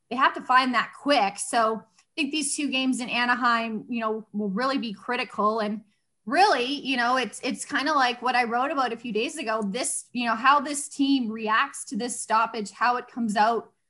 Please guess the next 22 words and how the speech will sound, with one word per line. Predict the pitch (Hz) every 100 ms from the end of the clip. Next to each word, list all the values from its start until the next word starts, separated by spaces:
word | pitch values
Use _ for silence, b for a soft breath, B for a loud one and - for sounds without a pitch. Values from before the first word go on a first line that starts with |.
| _ -
um, | 226 226
from | 233 - 254 254
these | 254 -
circumstances | 240 285 294 277 233 233 262 240 - _ -
will | 247
probably | 233 311 359
define | 381 - 302 285
the | 285
season. | 277 226 190 196 190 -
You | 233
know, | 247
other, | 220 247 240
you | 254
know, | 233 220
they | 226
either | 240 247 240
overcome | 262 233 - 330 320
it, | 302 294 233
they | 220
find | 226 247 240
their | 226
groove, | 254 277 285